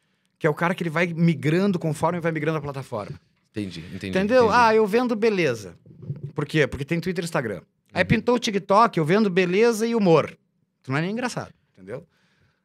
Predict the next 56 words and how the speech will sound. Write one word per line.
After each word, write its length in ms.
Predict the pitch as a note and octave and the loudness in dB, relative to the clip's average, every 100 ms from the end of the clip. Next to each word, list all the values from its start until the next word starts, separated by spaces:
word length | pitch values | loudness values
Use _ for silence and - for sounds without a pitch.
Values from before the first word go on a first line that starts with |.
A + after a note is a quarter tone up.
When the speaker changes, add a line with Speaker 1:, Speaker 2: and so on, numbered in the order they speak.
| _ _ | _ _
Speaker 1:
Puta, 260 | A#3 A3+ | -4 -2
agora 300 | C#3+ C3 F3 | -2 0 0
veio 240 | E3 F3+ G3+ | 0 0 0
a 40 | |
porra 280 | G3 E3+ F#3+ | -2 -4 -2
da 260 | F#3 E3+ D#3 | 0 -2 -4
Twitch, 480 | - C#3+ F3+ - | -4 -2 -2 -4
hein? 260 | C3+ D3+ D#3 _ _ _ | -4 -4 -6 _ _ _
Se 80 | - | -14
tiver 280 | B2+ A#2+ E3+ | -8 -2 0
um 120 | E3+ | 0
sub 380 | - D#3 F3+ D#3 | 0 0 2 0
ali 140 | E3 | 0
é 60 | D3+ | -2
vinte 260 | E3+ - | -2 -2
reais. 560 | A3 E3 D3+ B2+ - - _ _ _ _ | -2 -2 -4 -6 -14 -20 _ _ _ _
Agora 220 | C3 C3 | 0 2
eu 40 | B2+ | 2
jogo 160 | D3 | 0
videogame. 460 | D3 A3 E3 F3+ D#3 _ _ G2+ | -2 -6 -8 -10 -14 _ _ -14
Speaker 2:
Uhum. 320 | G#2 G2 F#2 - _ _ _ | -12 -10 -12 -14 _ _ _
Speaker 1:
E 60 | F#3+ | -8
tu 120 | E4 | -4
vê 140 | F4 D4+ | 0 2
gente 200 | E4+ - | 2 0
que 60 | |
nunca 160 | D#4+ F4 | 0 2
ligou 160 | F4 F4 | 2 0
um 20 | |
videogame 280 | F4 D#4+ D#4 | -2 -6 -6
na 100 | F4 | -6
vida. 460 | D4+ D#4 G2+ F2 - | -6 -4 -4 -6 -6
Speaker 2:
É, 80 | F#2 | -8
é. 20 | |
Speaker 1:
Entendeu? 420 | D#2+ A#2+ A2 E3+ | -8 -6 0 0
Mas 160 | C3 A#2 | 0 4
Speaker 2:
Nossa, 420 | E3+ D#3 - D#3+ | 4 4 -4 -6
nossa, 520 | F#3+ F#3 G#3+ - - | -6 -6 -10 -6 0
Speaker 1:
é 20 | A#3 | 4
uma, 120 | C#3 | 4
Speaker 2:
aí 180 | G#3+ G3 | 2 0
dói. 160 | E3+ | 4
Speaker 1:
é 60 | B2+ | 4
uma 200 | C3+ D3 | 4 2
baita, 360 | C#3+ D3 E3+ G3+ | 2 4 4 2
Speaker 2:
Ai, 80 | F#3 | -2
dói. 360 | C#3+ C3+ A2+ G#2 | 0 0 0 0
Speaker 1:
aí 100 | D#3 | 2
uma 100 | D#3 | 4
baita 220 | C#3 E3+ | 2 2
gostosa 380 | E3+ D#3+ D3+ D3 | -2 0 0 2
jogando 160 | D3+ | 2
videogame, 560 | D3+ A#3+ F#3 D3 F3+ A2+ | 4 4 6 6 4 0
sei 120 | - | -4
lá. 300 | D#3 D3 | -2 -2
O 40 | B2+ | -2